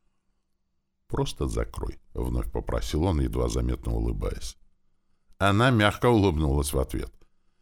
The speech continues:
Еще два года назад, когда Велиан вот так улыбался, в ее груди становилось теплее. Тогда это смущало, а теперь ей приходилось стыдливо поджимать губки от распалившегося жара в теле.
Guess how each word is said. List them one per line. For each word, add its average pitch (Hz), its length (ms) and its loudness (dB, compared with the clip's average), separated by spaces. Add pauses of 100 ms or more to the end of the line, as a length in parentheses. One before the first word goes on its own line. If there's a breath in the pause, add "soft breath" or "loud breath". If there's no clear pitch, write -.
(100)
Еще - 280 -2
два 71 200 2
года 65 280 0
назад, 67 420 0
когда 57 320 -4
Велиан 64 380 0
вот 58 220 -4
так - 200 -4
улыбался, 60 680 -4 (260 soft breath)
в 80 140 2
ее 90 200 6
груди 87 360 2
становилось 67 680 0
теплее. - 560 -4 (2000)
Тогда 82 300 -2
это 107 180 -2
смущало, 64 680 -2
а - 80 0
теперь - 320 4
ей 101 100 6
приходилось 82 600 2
стыдливо 85 460 2
поджимать 73 560 0
губки 87 320 0
от 69 140 2
распалившегося 71 880 0
жара 65 280 0
в - 120 -4
теле. - 400 -4